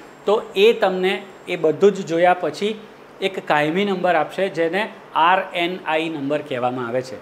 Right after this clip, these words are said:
ફરીથી કહું છું, એ નંબર તમારા છાપાનો કાયમી નંબર છે. કાયમી તમે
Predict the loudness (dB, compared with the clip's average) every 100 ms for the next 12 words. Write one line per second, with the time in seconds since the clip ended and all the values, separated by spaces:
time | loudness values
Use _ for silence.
0 | -10 -4 -2 0 0 0 -2 -4 -8 -20
1 | -20 -20 -20 -20 -2 0 2 4 4 4
2 | 4 2 2 2 2 2 0 0 0 2
3 | 0 -2 -4 -6 -10 -18 -20 -20 -20 -20
4 | -8 2 2 4 0 -2 0 -2